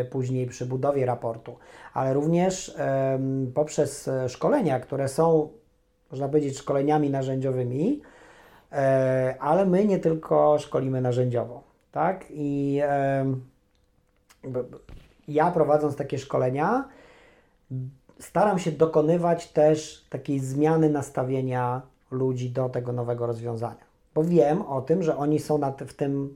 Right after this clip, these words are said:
procesie zmiany. Oni są na pewno zestresowani, oni się być może boją, że zostaną zwolnieni, kiedy aplikacja zostanie wprowadzona. Być może, że będą musieli teraz robić raporty na nowo, a oni nie wiedzą, jak to robić. Tak? I nasza praca jako, jako konsultantów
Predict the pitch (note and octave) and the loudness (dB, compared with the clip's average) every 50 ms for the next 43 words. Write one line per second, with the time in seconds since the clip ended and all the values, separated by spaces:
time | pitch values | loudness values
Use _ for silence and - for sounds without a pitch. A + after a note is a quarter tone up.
0 | - - - C3 B2 - C3+ B2 - C3 B2 B2+ C3 B2 A2+ G#2+ G#2+ A#2+ D#3 G#3 | -14 -12 -10 -8 -6 -4 -6 -4 -4 -4 -4 -2 -2 -4 -4 -6 -8 -8 -6 -4
1 | A3+ G3 - - E3+ D#3 C#3+ B2+ C3+ B2+ B2 A#2+ A2+ A2 G#2+ - - B2 A2+ - | -4 -4 -2 -2 0 0 0 0 -2 -2 -2 -4 -4 -6 -10 -12 -12 -12 -10 -8
2 | B2 A#2+ C3+ D#3+ F3+ E3 C3+ B2+ B2+ - - A#2+ A#2+ B2 B2 C3+ C3+ B2+ A#2 B2+ | -4 -2 0 0 0 0 0 -2 -6 -8 -8 -8 -6 -6 -4 -4 -4 -2 0 -2
3 | B2 A#2+ A#2+ A#2+ A#2+ A2+ A#2 A#2+ A2+ A2+ A2+ A2+ A2+ A2+ A#2 - - - - - | -2 -2 -2 -2 -2 -4 -4 -6 -8 -8 -8 -8 -8 -10 -12 -16 -20 -20 -20 -20
4 | - - - B2 - - B2 A#2+ A#2+ A#2+ A2+ A#2 B2+ C3 C#3 D#3+ F3+ F#3+ F3+ E3+ | -18 -12 -12 -10 -6 -6 -6 -6 -6 -6 -6 -4 -2 0 2 2 4 4 2 2
5 | F3 E3+ D3+ D3 C#3+ C#3 C3+ C3+ C#3+ C3+ - C#3+ C3+ - C#3 B2+ C3 B2+ - - | 0 0 0 0 0 0 -2 -2 -6 -6 -4 -4 -4 -4 -4 -4 -4 -6 -6 -6
6 | C3 C3 C3 A#2+ - - C3 B2 B2+ B2+ A#2+ B2+ C3 B2+ B2 A#2+ A#2+ A#2+ A#2+ - | -4 -4 -4 -6 -6 -4 -4 -2 0 0 0 0 -2 -2 -2 -2 -4 -4 -6 -8
7 | - - - - - - - - B2 D3 C#3+ - D#3 D#3 D#3 D3 C3+ C#3 C3 B2+ | -14 -20 -20 -20 -20 -16 -8 -4 -4 -2 -2 2 2 4 4 4 2 0 -2 -2
8 | B2+ C3 C3 B2+ B2+ B2+ B2 B2+ B2+ - - B2+ B2+ B2+ - C3+ B2+ B2+ A#2+ - | -2 -2 -2 -2 -2 -2 -2 -4 -4 -4 -4 -4 -4 -4 -4 -4 -4 -4 -4 -4
9 | C3 B2+ B2+ B2+ B2 B2 B2+ B2 A#2+ - C3+ B2+ A#2 - A#2+ B2 B2 B2+ C3 C3+ | -4 -4 -4 -4 -6 -6 -4 -4 -4 -4 -4 -6 -6 -6 -6 -6 -4 -2 -2 0
10 | C3 A#2+ A#2+ B2+ B2 - B2+ B2+ B2+ B2+ B2 B2+ B2+ A#2+ A#2 A#2 C#3 D#3 D#3+ D#3 | -2 -2 -2 -4 -4 -4 -4 -4 -2 -2 -2 -2 -2 -2 -2 2 4 4 4 4
11 | E3+ E3 E3 E3 D#3+ - - E3 D#3 D3+ D#3 D3+ D3 D3 D3 - - - - - | 4 2 2 2 0 0 0 2 2 4 2 2 0 -2 -6 -8 -12 -20 -20 -20
12 | - - - - - _ _ _ _ - D3 G3 A#3 G#3+ - E3 E3 D#3+ D#3 - | -20 -20 -20 -20 -20 _ _ _ _ -4 -2 -2 -2 0 -2 -2 -2 -2 -2 -4
13 | - _ - E3 - - E3 D3 D#3 G3+ - - - D#3 - E3 G3 F#3+ - D#3 | -10 _ -20 -20 -20 -16 -8 -4 -2 -2 0 0 -2 0 0 0 2 2 2 0
14 | D3 C#3 - D3+ C#3+ C#3+ C#3 C#3+ C#3+ C#3+ D3 - - D#3 - - C#3+ C3 - D#3+ | 0 0 -2 -2 0 0 0 0 -2 -4 -4 -4 -2 -2 -2 -2 -4 -4 -2 -4
15 | F#3+ F#3 F3 D#3+ D#3+ - - - | -2 0 0 0 0 -2 -6 -18